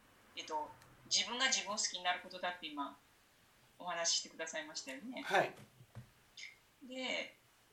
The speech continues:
Speaker 1: じゃあ、その、人に好かれたいっていうのは、先ほどその徳を積んでいくことっ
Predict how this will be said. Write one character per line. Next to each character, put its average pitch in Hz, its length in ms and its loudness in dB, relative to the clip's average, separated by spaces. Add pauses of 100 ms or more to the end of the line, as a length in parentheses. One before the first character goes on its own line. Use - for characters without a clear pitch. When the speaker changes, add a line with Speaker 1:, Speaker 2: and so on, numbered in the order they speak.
(280)
Speaker 1:
じ - 120 -2
ゃ 240 60 8
あ、 - 20 6
そ 202 120 0
の、 180 380 -2 (1000)
人 233 240 0
に 302 120 0
好 - 100 6
か 226 100 8
れ 247 100 8
た 254 120 8
い 254 100 8
っ - 20 -6
て 254 80 -4
い 247 40 -2
う - 20 -2
の 262 60 2
は、 262 40 6
先 220 280 4
ほ 214 80 0
ど 240 80 -2
そ 220 120 2
の 180 140 -4 (100)
徳 226 300 -6
を 415 100 -4
積 233 160 6
ん 226 40 0
で 233 80 6
い 226 100 4
く - 80 -16
こ - 120 0
と 214 180 0
っ - 40 -10